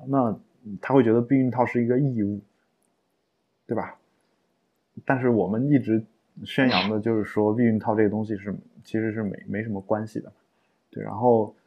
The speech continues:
呃，那如果你把它当成情趣的一部分的话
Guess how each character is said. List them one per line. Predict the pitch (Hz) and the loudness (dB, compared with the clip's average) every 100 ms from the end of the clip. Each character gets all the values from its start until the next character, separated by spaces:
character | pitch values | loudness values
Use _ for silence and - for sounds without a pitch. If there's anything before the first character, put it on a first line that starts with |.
| _ _ | _ _
呃， | 113 98 92 95 92 104 - _ _ _ _ _ _ _ _ | -2 0 -2 -6 -8 -14 -20 _ _ _ _ _ _ _ _
那 | 123 123 113 101 - _ _ _ _ _ - | -2 2 2 0 -6 _ _ _ _ _ 2
如 | 117 139 | 6 8
果 | 143 139 | 8 6
你 | 143 98 | 4 2
把 | - - | 0 0
它 | 123 | 0
当 | 123 143 | 2 0
成 | 143 113 | 0 -4
情 | 117 - 107 | -4 -4 -6
趣 | - 135 | -2 -2
的 | 107 | -2
一 | 101 | -2
部 | 113 - 160 | -2 2 2
分 | - - | 0 -8
的 | - | -12
话 | - | -14